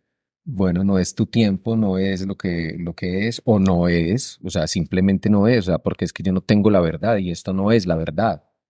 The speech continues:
¿cierto? Y no es como que, sí, vengan todos, hagan, porque esto va a transformar sus vidas. No, a nosotros nos ha tocado y, y nos, nos ha movido de alguna manera, ¿cierto?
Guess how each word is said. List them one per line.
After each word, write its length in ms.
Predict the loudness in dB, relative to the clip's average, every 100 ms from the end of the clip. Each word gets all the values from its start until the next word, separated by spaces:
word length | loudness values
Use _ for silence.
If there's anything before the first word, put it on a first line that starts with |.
| _
¿cierto? 360 | -4 -4 -4 -6
Y 80 |
no 160 | -4 -2
es 160 | -4 -2
como 220 | -4 -2
que, 400 | -4 -6 -6 _ _
sí, 280 | -6 -2 -2
vengan 420 | 2 2 2 0 2
todos, 360 | 4 4 4
hagan, 300 | 4 4 2
porque 240 | 0 0 0
esto 180 | 0 2
va 100 | 2
a 20 |
transformar 500 | 0 -2 0 2 2
sus 200 | 0 -2
vidas. 400 | 2 2 2 -2
No, 380 | -2 -4 -4 -10 -12
a 100 | -8
nosotros 420 | -4 -4 -4 -4
nos 120 | -4 -2
ha 80 | -2
tocado 500 | -4 0 2 4 2
y, 160 | -2 -4
y 40 | -8
nos, 280 | -10 -12 -16 -20 -10
nos 180 | -6 -2
ha 60 | -2
movido 340 | 0 0 0
de 80 | 0
alguna 260 | 0 0 0
manera, 420 | 0 0 -2 -4 -8
¿cierto? 420 | -4 -2 -2 -6